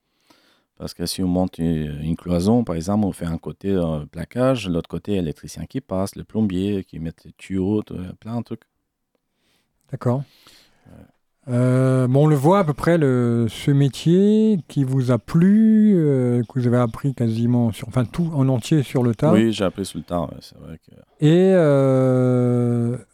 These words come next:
Speaker 2: donc aujourd'hui, euh, vous posez la question, enfin, vous faites plus que poser la question, vous commencez une, une réorientation. Alors, qu'est-ce que, a-, avant d'aller sur cette réorientation, enfin, juste en dire quelques mots, euh,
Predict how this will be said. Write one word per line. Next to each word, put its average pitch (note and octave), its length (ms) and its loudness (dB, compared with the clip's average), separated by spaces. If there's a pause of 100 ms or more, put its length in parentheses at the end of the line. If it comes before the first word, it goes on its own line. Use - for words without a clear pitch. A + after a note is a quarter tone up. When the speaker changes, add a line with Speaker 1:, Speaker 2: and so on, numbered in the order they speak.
(140)
Speaker 2:
donc C#3 140 0
aujourd'hui, C#3+ 680 2
euh, A#2 1000 0
vous A#2+ 160 -2
posez C#3 300 2
la C3+ 100 2
question, B2 360 -2
enfin, C3+ 200 0
vous A#2 140 -2
faites A#2 220 -4
plus D#3+ 140 -10
que - 100 -6
poser C3 280 0
la B2+ 80 0
question, D3+ 240 -2
vous D#3 100 2
commencez D3 540 0
une, A#2+ 460 0
une C3 140 -2
réorientation. B2+ 1000 0
Alors, A2 220 -2
qu'est-ce - 340 -2
que, E3+ 380 0 (420)
a-, E3 60 -4
avant E3+ 320 2
d'aller D#3+ 200 2
sur - 160 -4
cette - 240 -4
réorientation, C#3 1200 0 (460)
enfin, C3 160 2
juste B2+ 320 0
en C3 80 0
dire B2+ 280 0
quelques A#2+ 220 -2
mots, D3 300 0 (920)
euh, A#2+ 1200 0